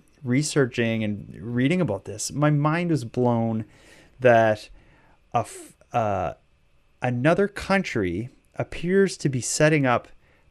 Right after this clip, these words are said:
police stations in Canada where they're allegedly doing something between intimidating and maybe even, like, arresting,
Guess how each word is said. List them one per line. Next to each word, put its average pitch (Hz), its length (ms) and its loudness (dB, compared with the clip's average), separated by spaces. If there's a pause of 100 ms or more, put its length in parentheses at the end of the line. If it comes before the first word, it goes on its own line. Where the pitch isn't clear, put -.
police 156 380 0
stations 104 760 -2 (560)
in 202 220 0
Canada 143 640 2 (840)
where 143 220 6
they're 135 480 4 (580)
allegedly 147 640 6
doing 139 300 4
something 175 500 2
between 120 800 0
intimidating 147 1120 2 (260)
and 139 240 4
maybe 156 280 4 (120)
even, 135 280 4
like, 107 320 0 (100)
arresting, 107 920 0